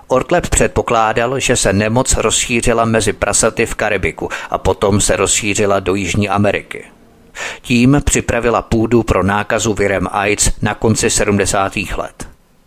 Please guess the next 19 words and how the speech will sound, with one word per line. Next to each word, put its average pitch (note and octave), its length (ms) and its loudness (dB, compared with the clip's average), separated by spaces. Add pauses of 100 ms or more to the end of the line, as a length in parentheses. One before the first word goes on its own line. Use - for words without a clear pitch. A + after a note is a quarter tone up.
(460)
Ortleb E3 320 0
se C#3+ 140 2
domníval, A#2+ 600 4
že G2+ 240 2
retrovirus C3 720 0
aids G2+ 420 0 (200)
používají A#2 720 0
vládní G#2+ 460 0
vědci G#2 420 0
z - 120 -4
americké G2+ 600 0
C G#2+ 240 -2
D F2+ 160 -6
C, G#2 360 -2 (220)
aby F#3 220 2
zamaskovali C3+ 720 2
skutečnou A2+ 680 0
příčinu F2+ 640 -2
aids. - 440 -6